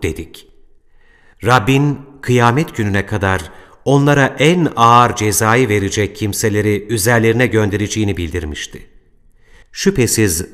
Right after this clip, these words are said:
Rabbinin ceza vermesi çabuktur. Yine O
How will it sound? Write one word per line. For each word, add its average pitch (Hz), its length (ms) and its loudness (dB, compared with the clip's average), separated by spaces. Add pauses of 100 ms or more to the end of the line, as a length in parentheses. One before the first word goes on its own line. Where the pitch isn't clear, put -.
(120)
Rabbinin 117 440 2
ceza 98 420 0
vermesi 90 420 0
çabuktur. - 720 -8 (560)
Yine 147 480 2
O 101 420 -2